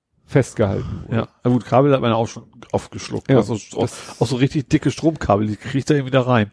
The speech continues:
Speaker 1: Ja.
Speaker 2: Schafft er.
Speaker 1: Aber er flucht nicht dabei.
Speaker 2: Das stimmt. Meiner sowieso nicht, aber ich glaub, das Video, was du geteilt hast mit dem, ich glaub, da kannst du tatsächlich einfach von, von Haus aus schon M P drei s für die Sounds hochladen.
Speaker 1: Mhm.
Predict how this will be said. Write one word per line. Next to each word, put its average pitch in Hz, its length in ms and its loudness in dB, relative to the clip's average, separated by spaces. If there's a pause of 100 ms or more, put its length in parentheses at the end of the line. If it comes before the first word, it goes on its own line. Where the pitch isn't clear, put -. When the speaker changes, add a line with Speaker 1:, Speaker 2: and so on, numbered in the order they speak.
Speaker 1:
Ja. 143 120 -2
Speaker 2:
Schafft 110 260 -4
er. 92 120 -4 (320)
Speaker 1:
Aber 139 420 4 (180)
er 151 140 0
flucht - 320 -8
nicht 110 180 -14
dabei. - 240 -16 (220)
Speaker 2:
Das 123 160 -2
stimmt. 110 240 -6
Meiner 139 340 2
sowieso 131 300 2
nicht, 208 180 2
aber 165 100 6
ich 147 60 2
glaub, - 200 0
das - 260 -2
Video, 196 160 4
was 143 160 4
du 135 100 -4
geteilt 139 400 2
hast - 400 0
mit 123 300 -4
dem, 110 180 4 (340)
ich 110 100 -6
glaub, 127 160 2
da 127 100 2
kannst - 280 0
du 143 60 -8
tatsächlich 135 480 2
einfach 117 240 2
von, - 400 -10
von - 260 -6
Haus 147 280 4
aus 110 180 2
schon 120 300 -6 (680)
M 120 100 -4
P 131 140 0
drei 127 220 4
s 131 100 -2
für 139 100 0
die 120 80 0
Sounds 143 400 -2
hochladen. 98 560 0 (100)
Speaker 1:
Mhm. 127 400 -8